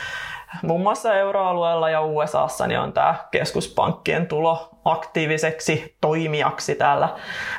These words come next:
velkakirjamarkkinalla. Ja E K P ja Fedi omistaa tällä hetkellä hieman yli viidenneksen valtionvelasta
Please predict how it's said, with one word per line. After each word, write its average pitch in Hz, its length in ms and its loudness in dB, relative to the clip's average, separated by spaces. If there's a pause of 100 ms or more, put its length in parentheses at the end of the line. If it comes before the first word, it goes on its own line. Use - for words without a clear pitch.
(120)
velkakirjamarkkinalla. 156 1700 2 (300)
Ja 156 400 2 (140)
E 190 200 2
K 190 40 -10
P 170 280 2 (100)
ja 156 100 4
Fedi 190 560 0
omistaa 156 600 0
tällä 175 380 2
hetkellä 156 600 0 (680)
hieman 160 300 2
yli 156 180 0
viidenneksen 151 680 0
valtionvelasta 131 880 0